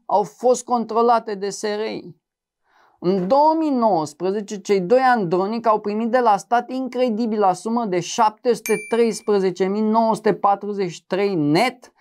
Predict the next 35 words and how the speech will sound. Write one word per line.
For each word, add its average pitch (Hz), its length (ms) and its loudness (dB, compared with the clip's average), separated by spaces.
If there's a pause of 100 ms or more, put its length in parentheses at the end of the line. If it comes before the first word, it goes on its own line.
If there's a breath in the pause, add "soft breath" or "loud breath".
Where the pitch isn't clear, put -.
(240 soft breath)
adică 220 380 0
peste 254 460 0
doisprezece 240 960 0
mii 240 180 0
șase 226 240 2
sute 214 220 0
de 196 120 2
euro 226 320 2
net 247 460 0
pe 233 160 0
lună. 226 500 -4 (520)
În 190 300 -2
două 285 320 2
mii 269 120 -2
nouăsprezece 220 720 -2
au 226 140 4
primit 226 320 -4
net 254 200 -2 (120)
opt 254 300 0
sute 240 540 0
șase 226 540 0
mii 226 340 -2
trei 233 320 -2
sute - 160 -2
optzeci 208 340 2
și 208 100 -8
unu 208 220 0
de 185 140 2
lei, 190 260 2 (260 loud breath)
adică 202 440 -2 (100)
peste 240 420 0
paisprezece 214 960 -4
mii 214 200 -4
de 175 100 -4
euro 165 440 0